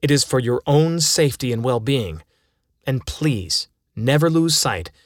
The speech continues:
that this memoir stretches back to dates from over twenty years ago. Who can be judged by their twenty years ago old self? Cabin fever bears a judgment-free statute of limitations after all.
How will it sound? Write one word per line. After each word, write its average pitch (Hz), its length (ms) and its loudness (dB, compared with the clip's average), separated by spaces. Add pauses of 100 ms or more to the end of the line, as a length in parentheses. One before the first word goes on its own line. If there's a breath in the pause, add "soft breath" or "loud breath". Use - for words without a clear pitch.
(260 soft breath)
that 123 120 -2
this - 220 0
memoir 113 500 -2
stretches 127 480 -2
back 135 280 -2
to 120 80 -4
dates 123 400 -2
from 127 320 -6
over 139 260 2
twenty 160 400 -2
years 131 340 0
ago. 92 320 -8 (760)
Who 151 160 0
can 196 160 0
be 196 160 -2
judged 143 560 -2
by 110 140 -4
their 104 140 -4
twenty 151 400 -2
years 139 280 2
ago 135 180 2
old 127 340 4
self? 135 520 -2 (800)
Cabin 156 360 2
fever 147 420 -4
bears 135 420 0
a 123 80 0
judgment-free 147 880 0
statute 143 560 -2
of 131 140 0
limitations 147 760 0
after 120 360 -2
all. 123 320 -6